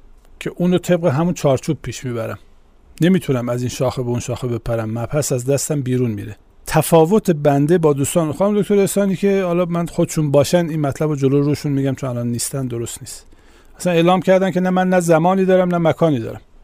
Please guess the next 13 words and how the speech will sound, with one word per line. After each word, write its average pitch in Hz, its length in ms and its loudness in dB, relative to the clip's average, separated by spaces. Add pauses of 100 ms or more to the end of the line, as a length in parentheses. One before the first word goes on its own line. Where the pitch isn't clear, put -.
به 165 100 -2
قول 175 140 4
خودشون 196 280 0
یه 196 80 4
بار 190 140 4
به 180 60 0
من 190 140 0
گفتن 196 220 0
من 185 160 0
نمی‌دونم 175 360 0
این 165 80 -4
دانشجوهایی 160 520 0
که 156 180 -4